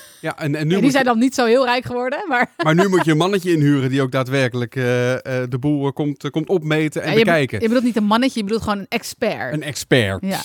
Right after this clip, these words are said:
Speaker 1: Ja, dat is ook zo. Nee, ik kom over dat energie, eh, ik, ik kom erop, op, eh, op dat energie, eh,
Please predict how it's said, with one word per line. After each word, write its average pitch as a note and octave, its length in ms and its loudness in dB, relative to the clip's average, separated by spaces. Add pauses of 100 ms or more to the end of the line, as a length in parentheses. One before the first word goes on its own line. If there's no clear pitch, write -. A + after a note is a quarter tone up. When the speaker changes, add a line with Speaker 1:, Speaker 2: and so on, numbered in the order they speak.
(200)
Speaker 1:
Ja, B2+ 160 0 (180)
dat - 160 -12
is G2 140 -6
ook G2 100 -12
zo. F2+ 180 -6 (320)
Nee, E3 120 8
ik E3+ 60 4
kom F#3+ 120 6
over F3 240 6
dat D3 100 -2
energie, D3 480 2
eh, C3 160 4
ik, B2 120 -6
ik D3 120 -4
kom F3+ 180 2
erop, C3+ 200 0
op, - 240 -8
eh, A#2+ 160 0
op - 120 -8
dat B2+ 120 -4
energie, G#2+ 500 0
eh, G#2 480 -2